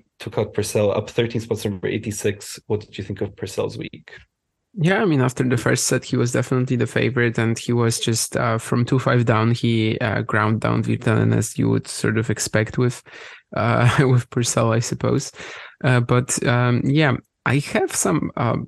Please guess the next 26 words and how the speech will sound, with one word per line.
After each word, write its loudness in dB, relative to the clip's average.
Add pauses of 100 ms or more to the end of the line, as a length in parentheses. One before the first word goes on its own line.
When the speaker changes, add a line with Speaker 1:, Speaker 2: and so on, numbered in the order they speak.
(180)
Speaker 2:
a -2
lot 4
of 2
thoughts, -2
uh, 0
about 0
Max -2
Purcell 0
after 0
this -2
week. 0 (480)
I 2
still 2
seriously 0
don't 0
think 0
he's -6
gonna -2
do -2
well 0
at -4
the -4
A -2
T -10
P -4
level. -4